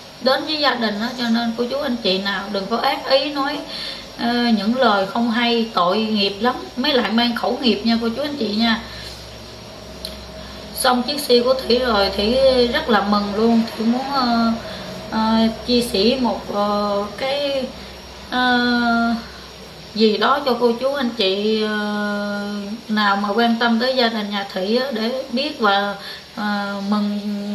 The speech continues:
giùm cho gia đình nhà Thủy nữa. Rồi Thủy lấy xe ra, ừm, sửa cô chú anh chị, sửa cũng lâu lắm cô chú anh chị, cũng chưa có biết chừng nào mới xong nữa. Mà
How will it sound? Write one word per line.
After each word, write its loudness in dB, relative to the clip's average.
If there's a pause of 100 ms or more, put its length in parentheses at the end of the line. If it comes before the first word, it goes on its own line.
giùm 2
cho 0
gia 0
đình 0
nhà -2 (100)
Thủy -2
nữa. 0 (1300)
Rồi -2 (1160)
Thủy 4 (140)
lấy 2
xe 2
ra, 4 (1300)
ừm, 8 (420)
sửa 4
cô 2
chú -4
anh -4
chị, 4
sửa 4
cũng 0
lâu 6
lắm 0
cô -2
chú -4
anh -6
chị, 2
cũng -2
chưa -2
có 2
biết -4
chừng 2
nào 0
mới -4
xong 0
nữa. -2 (360)
Mà 0